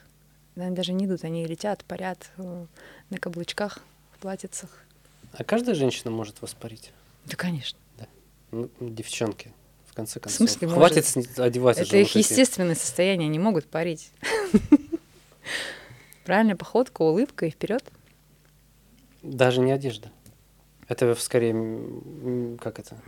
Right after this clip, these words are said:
Speaker 1: Ну, это в
Speaker 2: Ощущение
Speaker 1: целом
Speaker 2: себя?
Speaker 1: образ, да,
Speaker 2: Образ.
Speaker 1: да.
Speaker 2: А ты прорабатываешь с кем-то прям вот образ-образ? Есть у тебя какой-то такой, э, кейс, назовём это, что вот пришёл человек какой-то и говорит: "Вот я хочу, вот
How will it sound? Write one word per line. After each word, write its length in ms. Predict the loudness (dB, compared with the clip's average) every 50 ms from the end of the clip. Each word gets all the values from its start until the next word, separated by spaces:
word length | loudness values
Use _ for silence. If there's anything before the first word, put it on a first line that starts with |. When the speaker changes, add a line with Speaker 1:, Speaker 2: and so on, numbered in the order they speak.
| -20 _ -2
Speaker 1:
Ну, 80 | 2
это 80 | 4 4
в 40 | 4
Speaker 2:
Ощущение 340 | 4 2 4 6 6 8
Speaker 1:
целом 120 | 8 8 8
Speaker 2:
себя? 180 | 8 8 8 8
Speaker 1:
образ, 380 | 6 4 -2 -4 -6 -10 -12 -16 _ _ _ -12
да, 200 | -10 -8 -6 -6
Speaker 2:
Образ. 260 | -6 -6 -8 -10 -16 _ _ _ -12
Speaker 1:
да. 160 | -12 -12 -12 -14 -18 -20 _ -20 -20 -20 -20 -20 -20 -20 -20 -20 -20 -20 -20 _ _
Speaker 2:
А 80 | -6
ты 100 | -6 -4
прорабатываешь 680 | -2 0 2 2 2 0 0 -4 -4 -2 -4 -4 -4 -6
с 60 | -8
кем-то 280 | -8 -8 -8 -6 -8 -8
прям 320 | -6 -4 -2 -2 -2 -4
вот 200 | -4 -8 -10 -10 _ _ _ -20 -12 _
образ-образ? 1000 | -4 -2 -2 0 -2 -4 -4 -4 -10 -8 -4 -2 -2 -2 -4 -10 -16 -16 -10 -8
Есть 220 | -8 -8 -8 -12
у 40 | -14
тебя 100 | -14 -14
какой-то 300 | -12 -10 -12 -12 -12 -12
такой, 300 | -12 -10 -8 -8 -10 -10 -12 _ _ _ _
э, 260 | -16 -14 -14 -14 -14 -16 -18 _ -20 -20 -18 -20 _ _ _ _ _ _ _ _ _ _ -20 _ _ _ _ _
кейс, 560 | -8 -8 -8 -8 -8 -8 -8 -8 -10 -10 -16 _ _ _
назовём 460 | -20 -20 -18 -16 -14 -14 -14 -16 -18 -20
это, 160 | _ -20 -20
что 220 | -18 -14 -12 -12
вот 100 | -12 -12
пришёл 320 | -14 -16 -16 -12 -12 -12 -12
человек 420 | -12 -14 -12 -8 -8 -6 -8 -8 -10
какой-то 420 | -16 -20 -18 -18 -18 -18 -18 -18
и 40 | -18
говорит: 220 | -18 -18 -18 -20 -20 _ _ _ _
"Вот 120 | -20 -20 _ _ _ _
я 140 | -8 -8 -8
хочу, 480 | -8 -10 -10 -10 -10 -10 -10 -10 -12 -14 _ _ -16
вот 100 | -16